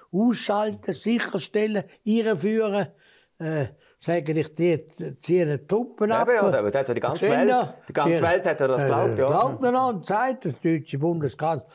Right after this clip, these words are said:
Speaker 1: hoffen wir, es geht weiter und so. Dabei ist das ja auch ein altes Mittel, um den Gegner zu verwirren.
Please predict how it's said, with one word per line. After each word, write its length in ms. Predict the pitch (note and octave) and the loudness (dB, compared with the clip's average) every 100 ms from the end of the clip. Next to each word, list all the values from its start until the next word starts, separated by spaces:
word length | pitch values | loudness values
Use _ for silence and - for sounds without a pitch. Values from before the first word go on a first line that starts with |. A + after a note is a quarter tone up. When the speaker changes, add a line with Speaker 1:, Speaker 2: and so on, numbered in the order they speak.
| - - | -8 0
Speaker 1:
hoffen 380 | F3 B2 D3 | 0 0 -2
wir, 180 | D#3+ F3 | 2 2
es 180 | D3+ - | 0 -4
geht 280 | D3+ C#3+ D#3 | -6 -4 -2
weiter 400 | G3+ B3+ - A3+ | -2 -2 -4 -2
und 200 | B3 G#3+ | -2 -2
so. 360 | A3 A3+ G3+ - - _ _ - | -2 -2 -4 -12 -20 _ _ -8
Dabei 200 | A#2+ D#3 | -2 0
ist 280 | D#3 C3+ | -2 -2
das 160 | D3+ C#3 | -4 -2
ja 140 | E3 G#3 | -2 -2
auch 120 | A#3+ | -2
ein 80 | G3+ | -2
altes 440 | G#3 A#3 - - | -2 -4 -8 -4
Mittel, 520 | G3 A#3 - - A#3 - | -2 -2 -4 -6 -6 0
um 160 | G3 E3+ | 0 0
den 120 | C#3+ | -2
Gegner 360 | D#3 G3+ - F#3+ | 0 -2 -2 -4
zu 40 | |
verwirren. 540 | C3+ C#3 G3 C4 C#4 | -4 -2 -2 0 -2